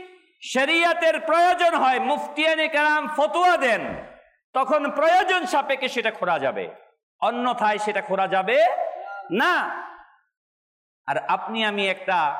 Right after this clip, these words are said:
ঠুনকু অজুহাত দেখিয়ে যদি এখন বলা হয় যে আউলিয়ায়ে কামিলিনের মাজারের মধ্যে শরিয়ত বিরোধী কাজ হচ্ছে, বেপরদা হচ্ছে, বেপরদা যেখানে হয়,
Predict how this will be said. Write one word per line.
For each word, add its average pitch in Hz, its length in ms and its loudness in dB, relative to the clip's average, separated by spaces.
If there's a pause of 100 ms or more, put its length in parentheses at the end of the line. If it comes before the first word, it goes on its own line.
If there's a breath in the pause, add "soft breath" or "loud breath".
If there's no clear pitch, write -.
(540)
ঠুনকু 262 480 -2 (340)
অজুহাত 240 440 0
দেখিয়ে 220 360 -2
যদি 233 300 -2
এখন 233 260 -2
বলা 220 280 2
হয় 196 300 2 (1300)
যে 175 260 -2 (260)
আউলিয়ায়ে 226 540 0
কামিলিনের 208 560 0
মাজারের 208 480 0
মধ্যে 165 360 -2 (1600)
শরিয়ত 294 460 0
বিরোধী 254 260 0
কাজ 220 200 0
হচ্ছে, 185 220 -6
বেপরদা 196 500 0
হচ্ছে, 127 320 -6 (1500)
বেপরদা 185 540 0
যেখানে 180 360 -2
হয়, 147 300 0